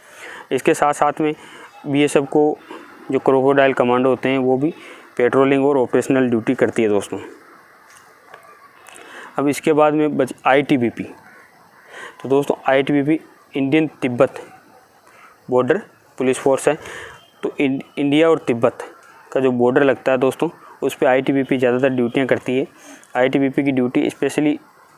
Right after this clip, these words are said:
इंडिया और तिब्बत के जो border है, उसमें पुलिस force के रूप में काम करती है दोस्तों आईटीबीपी।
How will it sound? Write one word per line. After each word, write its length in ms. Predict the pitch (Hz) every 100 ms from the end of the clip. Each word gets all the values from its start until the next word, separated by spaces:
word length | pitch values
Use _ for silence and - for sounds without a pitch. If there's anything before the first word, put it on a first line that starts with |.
| -
इंडिया 280 | 131 135 143
और 80 |
तिब्बत 300 | 135 123 127
के 100 | 143
जो 80 | 131
border 320 | 120 117 113
है, 80 | 127
उसमें 300 | 139 - 139 - - - -
पुलिस 180 | 139
force 240 | - 139 -
के 100 | 139
रूप 200 | 131 139
में 100 | 139
काम 240 | 131 127
करती 220 | 123 120
है 60 | 127
दोस्तों 300 | 127 123 131
आईटीबीपी। 580 | 120 123 123 120 -